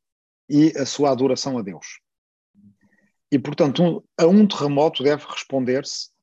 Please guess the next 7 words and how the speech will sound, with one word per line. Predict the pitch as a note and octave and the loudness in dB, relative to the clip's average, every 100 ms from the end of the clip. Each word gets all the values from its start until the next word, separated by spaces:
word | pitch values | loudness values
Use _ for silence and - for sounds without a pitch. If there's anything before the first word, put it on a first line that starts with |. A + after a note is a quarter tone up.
| _ - | _ -2
com | C3+ D3 E3+ - _ _ _ _ - | 0 0 -2 -10 _ _ _ _ -6
mais | C3 D3 D#3 C3 | 0 2 2 0
devoção, | A#2+ A2+ - C#3 C3 C3 B2 _ _ _ _ _ | -4 -8 -4 -2 -2 -6 -18 _ _ _ _ _
com | - B2+ A#2+ | -4 -2 -2
romarias, | G#2 G#2 C3 C#3 C3+ B2+ A#2+ B2 - | -4 0 2 4 2 2 0 -4 -8
com | - A2+ A2+ | -8 -4 -4
procissões, | G2 A#2+ - D#3 - C3 B2+ B2 A2 | -4 -4 -4 -4 0 0 0 -4 -10